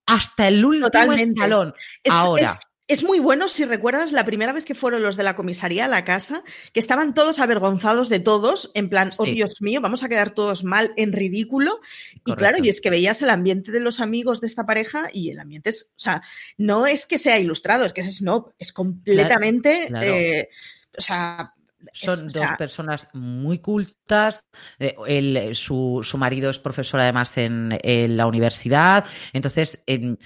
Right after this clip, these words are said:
Speaker 1: me encanta porque pueden estar debatiendo horas sobre cosas que dices, "¿En serio te está interesando esto? O sea, ¿de qué está hecho este barril de madera?". Ajá.
Speaker 2: Qué
Speaker 1: O sea,
Speaker 2: bueno es el
Speaker 1: esto
Speaker 2: episodio
Speaker 1: me
Speaker 2: del barril de
Speaker 1: <laughs>
Speaker 2: madera.
Speaker 1: El de barril de madera es buenísimo. <laughs> Entonces, claro, hay cosas que, que, em,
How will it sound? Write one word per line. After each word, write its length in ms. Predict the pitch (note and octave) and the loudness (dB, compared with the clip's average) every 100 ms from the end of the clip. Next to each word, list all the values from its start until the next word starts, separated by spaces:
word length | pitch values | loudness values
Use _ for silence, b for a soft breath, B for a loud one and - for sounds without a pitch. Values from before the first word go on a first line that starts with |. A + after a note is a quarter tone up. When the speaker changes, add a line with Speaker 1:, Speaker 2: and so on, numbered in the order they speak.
| B B | B B
Speaker 1:
me 140 | C#3 | -2
encanta 340 | C3 C#3 D3+ F#3+ | 0 0 0 -2
porque 200 | D3+ C3 | 0 0
pueden 260 | C#3 C#3+ | 2 2
estar 260 | D3+ - D3+ | -2 -2 -2
debatiendo 440 | C#3+ B2+ C#3 D3 - | 0 0 0 -2 2
horas 280 | C#3 D#3 - | 2 2 0
sobre 240 | D#3+ B2+ | -2 -2
cosas 320 | - C#3 E3 - | -2 -4 -4 -2
que 100 | C#3 | -2
dices, 440 | B2 A2+ - - - | 0 -2 -4 -10 -8
"¿En 120 | G#2+ | -8
serio 280 | - B2 D3 | -4 -2 -2
te 80 | D3 | -4
está 140 | - | -4
interesando 520 | B2+ B2+ - B2 A#2 A2 | -2 -2 -6 -6 -2 -2
esto? 320 | A2+ - D#3 | -2 -2 -4
O 40 | |
sea, 180 | - B2+ | 0 -2
¿de 120 | A#2 | 0
qué 80 | B2 | -2
está 180 | - B2+ | -2 -4
hecho 160 | - A#2+ | -2 -6
este 180 | - A2+ | -2 -2
barril 380 | A2 A#2 A2+ | 0 -2 -4
de 80 | G#2+ | -2
madera?". 440 | G#2+ G#2 A#2 - _ - | -2 -2 -2 -4 _ -12
Ajá. 360 | F#2 - G2 - - - - B B B | -12 -10 -12 -12 -14 -14 -14 B B B
Speaker 2:
Qué 80 | F4 | 4
Speaker 1:
O 20 | |
sea, 80 | E4 | 4
Speaker 2:
bueno 220 | C#4+ D4+ | 4 2
es 120 | G4 F#4 | 0 -2
el 60 | |
Speaker 1:
esto 100 | D#4+ | 0
Speaker 2:
episodio 200 | C#4 C#4 | 2 4
Speaker 1:
me 60 | C4+ | 4
Speaker 2:
del 100 | D4+ | 4
barril 260 | C4+ B3+ | 2 2
de 60 | B3+ | 2
Speaker 1:
<laughs> 80 | C#4 | 4
Speaker 2:
madera. 260 | C4 A4 C#5 B4 | 4 6 6 8
Speaker 1:
El 60 | |
de 60 | G#4+ | 6
barril 260 | G4 G4 F#4+ | 6 4 2
de 60 | |
madera 320 | E4 D4+ D#4+ D4 | 4 6 6 4
es 80 | |
buenísimo. 640 | D#4 C#4+ E4+ D#4 C4 E4 - - | 4 0 0 -2 0 0 -2 -4
<laughs> 160 | G#4+ E4+ | 0 2
Entonces, 420 | - E4+ E4+ - B B B | 0 4 2 2 B B B
claro, 280 | B3+ C4 C4 B B - | 2 2 2 B B 2
hay 160 | A#3 A#3+ | 2 4
cosas 480 | D4 D4+ D#4 D#4 | 2 2 2 -2
que, 200 | - E3+ - - | -2 -4 -4 -2
que, 280 | C#3+ A#2+ - | -2 -2 -8
em, 200 | A#2+ | -10